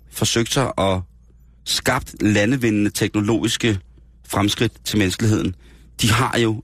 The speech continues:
i mange år blevet hånet, inden at det kunne lade sig gøre. Valery Spri-, øh, Spridonov, som er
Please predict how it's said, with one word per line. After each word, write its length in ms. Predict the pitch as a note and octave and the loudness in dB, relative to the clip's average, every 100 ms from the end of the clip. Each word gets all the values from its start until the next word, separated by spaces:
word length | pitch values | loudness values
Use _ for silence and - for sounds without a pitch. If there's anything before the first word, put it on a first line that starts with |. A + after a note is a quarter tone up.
| - | -4
i 220 | A2 F#2+ - - | -2 -2 -6 -4
mange 540 | - G#2 G2+ G2 B2 E2+ | 0 2 2 2 0 0
år 200 | F#2+ - - - | -2 -4 -10 -2
blevet 180 | G#2+ | 0
hånet, 360 | G2+ F#2 F#2+ A2 | 2 0 2 2
inden 280 | E2 F2 F#2+ - | 0 0 -2 0
at 160 | F2 - F#2+ | -2 -2 -6
det 80 | - | 0
kunne 100 | F#2 | 0
lade 80 | F#2 | 0
sig 120 | F#2+ | -2
gøre. 300 | A2 F#2 G2+ - - - - - - - - - - - | -2 -4 -6 -8 -16 -14 -12 -14 -16 -18 -20 -20 -18 -2
Valery 580 | A2+ C3+ F3 E3 C#3+ C3 - | 0 2 2 2 2 0 -4
Spri-, 560 | - - - B2+ C#3+ F2+ | -4 -4 0 2 2 0
øh, 180 | A2+ | 0
Spridonov, 680 | A2 - C3 C3+ E3 E3+ A#2 - - | 0 -2 0 2 2 2 -2 -6 -10
som 300 | - - A2+ | -4 0 2
er 200 | G#2+ F#2+ | 2 0